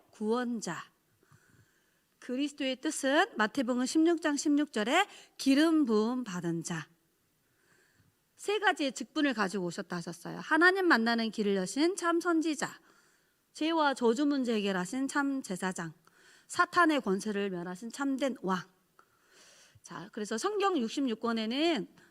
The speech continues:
나쁜 소식이 있다 하셨어요. 자, 나쁜 소식이 뭐냐? 창세기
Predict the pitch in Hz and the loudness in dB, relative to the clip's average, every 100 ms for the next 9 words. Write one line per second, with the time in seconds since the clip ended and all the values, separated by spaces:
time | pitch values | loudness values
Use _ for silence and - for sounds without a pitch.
0 | _ 214 214 - 381 370 339 - 269 208 | _ 0 2 0 0 0 -2 -4 -4 -6
1 | 190 175 156 - 147 - 143 113 151 - | -6 -8 -10 -12 -14 -12 -12 -14 -18 -20
2 | _ - _ - _ - _ - _ _ | _ -20 _ -20 _ -20 _ -20 _ _
3 | - - _ - _ - _ - _ - | -20 -20 _ -20 _ -20 _ -20 _ -20
4 | - - - _ - _ - - _ - | -20 -20 -20 _ -20 _ -18 -18 _ -18
5 | - _ _ _ - - - - _ _ | -18 _ _ _ -20 -20 -20 -20 _ _
6 | _ _ _ - - 262 277 285 277 208 | _ _ _ -14 -4 -2 -2 -2 -2 -4
7 | 170 185 208 220 156 - 302 294 269 285 | -4 -2 0 -2 -2 -4 -4 -2 -4 0
8 | 339 392 | 0 -2